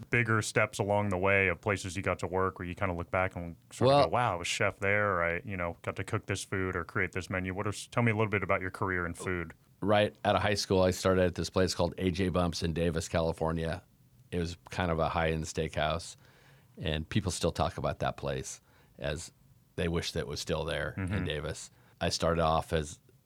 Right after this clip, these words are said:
Speaker 2: kind of the salad bar guy, worked my way up. I was really efficient at what I did, so I was always moving up rapidly, really quickly. And so I started there, and I,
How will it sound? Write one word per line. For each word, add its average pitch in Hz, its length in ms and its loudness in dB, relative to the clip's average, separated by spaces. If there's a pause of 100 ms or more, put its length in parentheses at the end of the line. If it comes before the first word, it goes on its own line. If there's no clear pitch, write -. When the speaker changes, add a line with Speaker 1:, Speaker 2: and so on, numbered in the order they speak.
(260)
Speaker 2:
kind 90 180 0
of 80 60 -2
the 73 60 -4
salad 80 300 2
bar 76 200 -2
guy, 78 380 -4 (640)
worked 92 260 -2
my 85 200 2 (340)
way 87 220 6
up. 82 180 2 (360)
I 110 60 4
was 107 160 4
really 120 300 8
efficient 101 520 2 (720)
at 95 100 4
what 92 140 6
I 87 80 6
did, 87 320 2
so 87 200 4
I 82 140 4
was 85 120 -4
always 87 400 2
moving 82 240 0
up 80 200 -4
rapidly, 82 400 -2
really 78 280 -4 (180)
quickly. 87 480 -2 (1040)
And 80 260 -2
so - 160 2
I 82 80 4
started 85 420 2
there, 85 260 4
and 82 80 4
I, 104 120 4